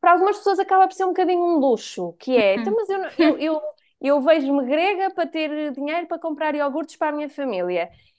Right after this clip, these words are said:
Speaker 1: E, e agora é para estar aqui a falar de sexo?" Ou agora também, hum, ou, ou, ou antes, como é que nós, eh, como é que havemos de estar à espera que uma pessoa que se vê grega para ter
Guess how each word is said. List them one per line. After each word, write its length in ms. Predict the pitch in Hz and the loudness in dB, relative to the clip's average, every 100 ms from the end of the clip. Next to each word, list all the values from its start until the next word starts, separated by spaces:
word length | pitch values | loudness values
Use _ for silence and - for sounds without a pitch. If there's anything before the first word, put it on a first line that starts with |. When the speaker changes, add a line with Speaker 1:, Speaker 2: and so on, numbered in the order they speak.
| _ | _
Speaker 1:
E, 420 | 240 240 - 240 | -4 -2 -4 0
e 40 | 254 | 2
agora 300 | 247 269 269 | 4 4 2
é 200 | 269 269 | 0 -2
para 100 | 269 | -4
estar 180 | 269 247 | -4 -4
aqui 160 | 254 | -4
a 40 | 247 | -4
falar 280 | 254 240 | -2 -2
de 100 | 233 | -4
sexo?" 460 | - 359 427 - 294 | -8 -8 -8 -10 -2
Ou 380 | 254 214 214 220 | 0 2 2 0
agora 300 | 220 233 247 | 2 0 2
também, 360 | 247 240 247 240 _ _ _ | -2 -4 -4 -6 _ _ _
hum, 480 | 240 220 226 226 220 - _ _ - - _ _ | 4 6 6 2 -2 -8 _ _ -20 -20 _ _
ou, 140 | 220 - | -4 0
ou, 160 | 240 - 240 233 | -2 2 6 6
ou 80 | |
antes, 540 | 277 202 - - - _ _ _ | 6 2 -6 -14 -16 _ _ _
como 180 | 220 226 | -4 -2
é 100 | 247 | -2
que 200 | 247 214 208 | -4 -12 -6
nós, 400 | 240 233 214 - - _ _ _ _ | -2 -2 -4 -12 -20 _ _ _ _
eh, 500 | 240 190 214 214 208 | -2 0 0 0 -2
como 160 | 233 254 | -2 -2
é 60 | |
que 100 | 247 | 0
havemos 300 | 247 285 285 | 0 0 -2
de 60 | 285 | -6
estar 260 | - 269 247 | -4 -2 0
à 60 | |
espera 440 | 247 - 208 190 202 | -4 -2 0 0 -4
que 120 | 220 | -8
uma 140 | 214 | -8
pessoa 540 | 208 - 285 262 202 190 | -10 -4 2 4 2 -2
que 80 | - | -12
se 120 | - | -6
vê 140 | 220 214 | -2 0
grega 300 | 277 294 254 | 2 2 0
para 160 | 240 | -4
ter 340 | 233 240 214 | -2 0 0